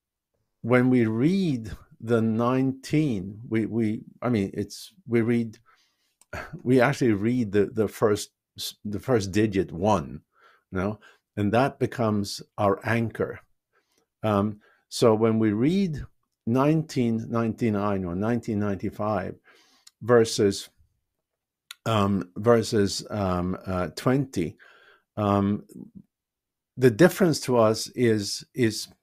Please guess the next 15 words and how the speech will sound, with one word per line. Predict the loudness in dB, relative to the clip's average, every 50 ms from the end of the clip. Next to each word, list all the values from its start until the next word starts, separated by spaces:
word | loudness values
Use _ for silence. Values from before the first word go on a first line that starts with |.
| _ -20 _ _ -6
ten | -4 -2 -2 0
dollars | 0 0 0 0 -2 -4 -4 -4
or | -8 -4
ten | 0 0 2 2
euros, | 2 2 2 0 0 -4 -8 -14 -14 -8 -6
you | -4
know, | -4 -4 -4 -8 _ _ _ -20 _ _ _ -10
because | -6 0 0 0 0
it's | 0 -2 0 0
a | 2
one | 4 4 4 4 4 2
and | 0 -2
it's | -2 -4 -4 -8
a | -8
two, | -2 0 0 0 -2